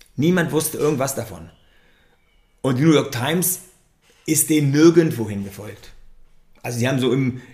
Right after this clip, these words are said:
im stillen Kämmerlein gearbeitet, für sich selbst. Aber es gibt einen ganz gewaltigen Unterschied. Und zwar, die Brüder Wright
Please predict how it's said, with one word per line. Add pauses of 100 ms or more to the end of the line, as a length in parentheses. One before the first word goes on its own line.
im
stillen
Kämmerlein
gearbeitet,
für
sich
selbst. (1300)
Aber (280)
es
gibt
einen
ganz
gewaltigen
Unterschied.
Und
zwar, (760)
die
Brüder
Wright